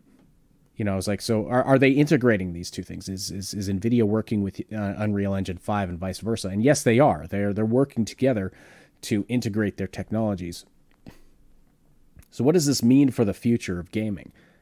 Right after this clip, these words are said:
It means, uh, we're gonna have super efficient rendering technology and calculations, uh, you know, of, of lighting and things like that.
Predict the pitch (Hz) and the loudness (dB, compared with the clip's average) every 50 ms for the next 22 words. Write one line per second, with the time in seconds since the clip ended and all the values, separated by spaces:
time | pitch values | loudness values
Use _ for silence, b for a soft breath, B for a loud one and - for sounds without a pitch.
0 | b b b b b _ - 110 95 - 101 117 147 156 131 107 98 98 104 - | b b b b b _ -8 -6 -6 -2 2 4 4 4 4 4 2 0 -2 -4
1 | - - - - _ _ _ _ _ _ _ _ _ - 101 95 95 95 95 95 | -4 -8 -10 -16 _ _ _ _ _ _ _ _ _ -6 -4 -4 -2 -4 -4 -6
2 | - 107 104 104 101 95 104 98 - - - 156 151 - 160 - - 117 - - | -6 -6 -4 -4 -2 -4 -4 -6 -6 0 0 0 2 2 0 -2 -2 -4 -6 -4
3 | - 107 - - 104 85 92 98 101 98 92 90 92 95 95 92 - _ - 101 | -6 -4 -4 -4 -4 -4 -2 -2 -2 -2 -2 -4 -6 -6 -8 -8 -10 _ -8 -8
4 | 92 - 92 87 90 92 90 92 107 107 98 87 - - 107 95 92 - 90 87 | -8 -6 -8 -8 -8 -8 -6 -4 -4 -4 -4 -4 -4 -2 -2 -2 -2 -4 -8 -10
5 | 87 87 87 - - - - - 92 101 - - - - - - _ _ _ 101 | -10 -10 -10 -10 -10 -12 -12 -12 -10 -10 -8 -8 -8 -10 -12 -16 _ _ _ -8
6 | 92 90 87 87 - 165 - - - _ _ _ _ _ _ _ _ _ _ _ | -6 -4 -4 -6 -8 -10 -12 -18 -20 _ _ _ _ _ _ _ _ _ _ _
7 | - - 95 95 87 90 90 90 87 85 - - - 98 90 90 95 90 87 87 | -16 -10 -10 -8 -6 -6 -8 -8 -10 -12 -14 -10 -8 -8 -8 -4 -4 -4 -4 -4
8 | 87 85 92 98 95 90 85 - 92 90 87 92 90 - 95 90 90 - | -4 -4 -4 -4 -4 -4 -6 -6 -8 -6 -6 -8 -8 -8 -8 -6 -6 -8